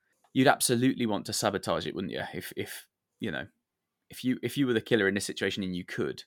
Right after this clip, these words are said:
you'd do all you can to sabotage in this late hour, I think.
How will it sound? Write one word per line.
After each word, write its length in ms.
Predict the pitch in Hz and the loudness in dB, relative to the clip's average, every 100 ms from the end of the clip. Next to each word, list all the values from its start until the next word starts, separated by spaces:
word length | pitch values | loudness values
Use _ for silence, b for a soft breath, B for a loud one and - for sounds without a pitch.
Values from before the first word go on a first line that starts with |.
| _ | _
you'd 220 | - 101 104 | -12 -10 -6
do 160 | 101 | -4
all 100 | 87 | -4
you 120 | 82 | -6
can 220 | 95 80 92 | -8 -10 -10
to 80 | |
sabotage 500 | - - - - 85 | -8 -8 -8 -10 -10
in 100 | - | -10
this 160 | 92 - | -10 -10
late 160 | 87 - | -10 -8
hour, 260 | 80 - - _ - | -8 -10 -12 _ -14
I 100 | - | -14
think. 280 | - - | -12 -14